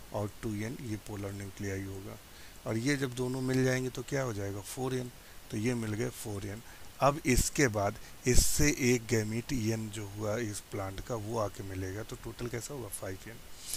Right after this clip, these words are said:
निम्नलिखित में से कौन सा एक जीवाणुविक रोग है? Which, uh, which of the following is a bacterial disease? Club root disease of crucifer,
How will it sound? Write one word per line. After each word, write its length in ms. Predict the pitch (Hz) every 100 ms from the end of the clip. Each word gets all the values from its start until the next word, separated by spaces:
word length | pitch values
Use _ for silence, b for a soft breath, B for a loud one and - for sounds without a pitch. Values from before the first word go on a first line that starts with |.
| B B -
निम्नलिखित 460 | 139 170 165 165 165
में 120 | 165
से 140 | - 165
कौन 400 | - 131 143 143
सा 200 | 143 123
एक 360 | 120 131 127
जीवाणुविक 680 | 104 113 113 110 113 123 120
रोग 320 | 101 98 95
है? 300 | 98 180 - B B B B B B B - - - - - - - -
Which, 280 | 107 127 160
uh, 440 | 151 139 - 113 113
which 180 | 156 147
of 120 | 117
the 160 | 117
following 500 | 110 123 113 120 139
is 160 | 123 110
a 80 | 110
bacterial 480 | 104 101 - 107 113
disease? 400 | 123 131 143 - 135
Club 180 | 123 113
root 200 | 113 110 107
disease 300 | 101 107 101
of 100 | 101 -
crucifer, 580 | 107 104 131 127 -